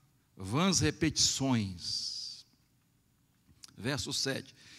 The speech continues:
"E orando não usem vãs repetições como os gentios." Vãs repetições. Eu quando,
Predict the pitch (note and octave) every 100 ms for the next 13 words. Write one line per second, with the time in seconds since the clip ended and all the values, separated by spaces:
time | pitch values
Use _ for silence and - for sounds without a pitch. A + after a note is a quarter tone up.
0 | - C3+ E3 D#3 B2+ D#3+ G3+ F#3 E3+ D3+
1 | B2+ C3+ F3+ D#3 F3 B2 F2 G#2 A#3+ C#4
2 | C#3+ C#3+ - F3+ F3+ B2 - C#3+ E3+ -
3 | E3+ F#3+ F#3+ D#3 A3+ A#3+ - E3+ D#3 B2
4 | G2 - - - - - - - - _
5 | _ _ _ _ _ _ _ _ _ _
6 | _ _ _ _ _ _ _ _ _ _
7 | _ _ _ - - _ _ _ _ _
8 | _ _ _ - F2 E2+ B2+ D#3 D3 -
9 | C3 - C3+ C3 - G#2 - E2+ E2 -
10 | - - F#3 A3 G#3 F#3 E3 C#3 A#2 F2
11 | -